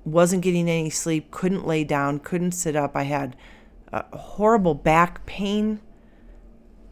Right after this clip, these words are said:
and it was creating massive phantom pains that just radiated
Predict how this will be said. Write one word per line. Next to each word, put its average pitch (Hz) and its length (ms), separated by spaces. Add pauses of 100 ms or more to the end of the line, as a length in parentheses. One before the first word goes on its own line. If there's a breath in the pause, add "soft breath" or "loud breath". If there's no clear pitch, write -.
(140)
and 165 200
it 160 120
was 160 300
creating 175 960 (140)
massive 160 1300 (560)
phantom 165 500
pains - 600 (340 loud breath)
that 156 220
just - 380 (640)
radiated 147 1120